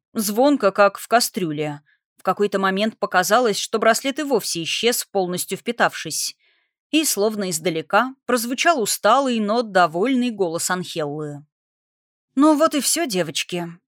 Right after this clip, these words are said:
Теперь с вами всегда будет удача, любовь и магия. Свою работу я выполнила, вы можете идти с чистым сердцем и душой». Оторвав взгляд от совершенно невозможным образом очистившегося запястья,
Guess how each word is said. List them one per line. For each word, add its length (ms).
Теперь 340
с 140
вами 320
всегда 480
будет 340
удача, 500
любовь 420
и 40
магия. 680
Свою 420
работу 360
я 200
выполнила, 840
вы 180
можете 480
идти 280
с 100
чистым 480
сердцем 600
и 20
душой». 640
Оторвав 540
взгляд 540
от 160
совершенно 680
невозможным 840
образом 440
очистившегося 840
запястья, 800